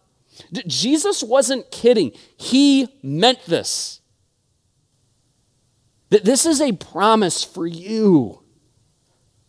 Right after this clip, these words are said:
The, the, the problem isn't with God. That same God is still on his throne. The, the, the problem so often, it lies with us, our lack of faith, our, our lack of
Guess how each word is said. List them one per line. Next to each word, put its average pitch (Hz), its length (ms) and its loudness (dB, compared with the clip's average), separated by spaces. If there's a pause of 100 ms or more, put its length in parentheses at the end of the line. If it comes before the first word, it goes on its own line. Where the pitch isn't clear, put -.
(1500)
The, 160 80 -6
the, 196 120 0
the 190 160 -4
problem 277 540 -2
isn't 214 320 -4
with 143 280 -10
God. 170 460 0
That 185 180 -2
same 220 720 -2
God 190 340 2
is 143 140 -2
still - 480 -6
on 170 180 2
his 139 180 -4
throne. 123 600 -8 (1900)
The, - 80 -8
the, 160 180 -10
the 156 120 -6
problem 208 300 0
so 190 180 -2
often, 170 300 2
it 104 60 -6
lies 135 260 -2
with 120 160 -10
us, - 400 -10
our 107 140 -8
lack 135 320 -4
of 120 100 -8
faith, - 640 -12 (640)
our, 127 100 -4
our 139 140 -2
lack 123 360 -4
of 117 140 -6